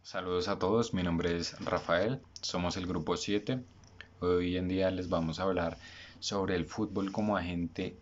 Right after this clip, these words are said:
socializador. Para ello vamos a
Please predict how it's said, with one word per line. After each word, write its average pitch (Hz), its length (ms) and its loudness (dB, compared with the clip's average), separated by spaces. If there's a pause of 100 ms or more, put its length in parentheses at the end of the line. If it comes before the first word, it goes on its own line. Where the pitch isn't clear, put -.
(360)
socializador. 87 960 -2 (880)
Para 101 240 6
ello 107 180 4
vamos 107 300 4
a 107 360 4